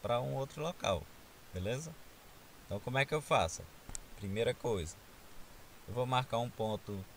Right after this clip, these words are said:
que eu chamei de M, e a partir dele eu vou fazer uma semi-reta, um segmento de reta, beleza? Fazer uma semi-reta aqui, ponto M e uma semi-reta. Segunda coisa, eu vou vir aqui no ângulo original,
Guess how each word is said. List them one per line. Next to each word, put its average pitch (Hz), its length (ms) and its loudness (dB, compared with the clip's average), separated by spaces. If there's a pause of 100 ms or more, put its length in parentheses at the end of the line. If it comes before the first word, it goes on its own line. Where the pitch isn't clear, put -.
(840)
que 92 80 -8
eu 87 40 -4
chamei 92 300 0
de 110 140 -4
M, 151 420 -2 (460)
e 104 60 0
a 107 60 2
partir 151 360 2
dele 156 220 2
eu 156 40 -6
vou 160 100 -4
fazer 139 360 0
uma 127 260 0
semi-reta, 113 880 0
um 87 60 -2
segmento 90 400 -2
de 87 100 -2
reta, 90 240 0 (100)
beleza? 98 240 -4 (480)
Fazer 214 180 -6
uma 196 100 0
semi-reta 156 560 0
aqui, 80 200 -6 (220)
ponto 82 280 -4
M 139 440 -2 (640)
e 104 60 -2
uma 113 100 0
semi-reta. 127 580 2 (840)
Segunda 180 500 2
coisa, 98 460 2 (1200)
eu 113 80 -2
vou 165 140 4
vir 175 160 4
aqui 165 220 2
no 135 180 2
ângulo 113 240 4
original, 117 720 4